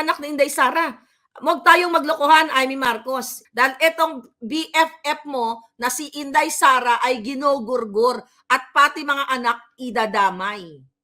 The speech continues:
Not only Inday Sara, ang buong Pilipino. Kaya kung nakikinig man si Inday, I don't know kung nakikinig siya, huwag ka nang magtiwala sa mga taong mambubudol hanggat hindi naninindigan sa tama. Dahil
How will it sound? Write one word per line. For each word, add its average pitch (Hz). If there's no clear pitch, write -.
Not 254
only 269
Inday 269
Sara, 214
ang 226
buong 214
Pilipino. 170
Kaya 277
kung 285
nakikinig 294
man 277
si 269
Inday, 233
I 202
don't 226
know 214
kung 214
nakikinig 208
siya, 165
huwag 240
ka 311
nang 320
magtiwala 269
sa 269
mga 233
taong 226
mambubudol 302
hanggat 302
hindi 302
naninindigan 285
sa 254
tama. 247
Dahil 240